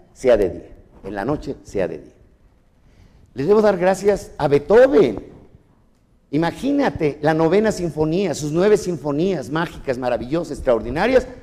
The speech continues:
¿Gracias a quién? A Beethoven. Y le tengo que dar gracias a Miguel Ángel Bonarotti por la Capilla Sixtina que nos legó.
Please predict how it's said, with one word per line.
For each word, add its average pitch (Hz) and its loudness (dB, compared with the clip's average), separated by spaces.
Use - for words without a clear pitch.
¿Gracias 185 2
a 240 2
quién? 202 -2
A 180 -6
Beethoven. 226 -2
Y 180 4
le 185 6
tengo 226 4
que 202 2
dar 202 4
gracias 190 0
a 185 -6
Miguel 147 -4
Ángel 185 -4
Bonarotti 151 0
por 160 -2
la 135 2
Capilla 151 -2
Sixtina 151 -6
que 147 -14
nos 117 -8
legó. 113 -2